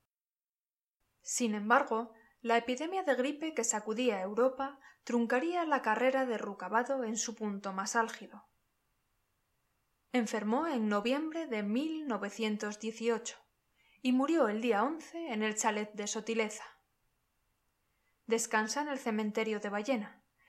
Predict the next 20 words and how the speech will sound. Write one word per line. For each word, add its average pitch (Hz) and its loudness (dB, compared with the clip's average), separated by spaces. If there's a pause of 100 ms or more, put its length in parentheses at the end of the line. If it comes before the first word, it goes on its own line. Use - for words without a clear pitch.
(200)
en 220 -2
el 226 2
panteón 226 0
de 277 0
la 220 2
familia 214 -2
de 208 -4
su 214 -8
esposa, - -6 (720)
del 202 -4
Sel, 202 -4 (640)
también 214 0 (220)
obra 214 0
suya. 214 -6 (2500)
Arquitecto, 262 2 (320)
ingeniero, 240 2 (360)
escritor, 240 2 (460)
dibujante 233 -2
y 190 -6
artista, 254 0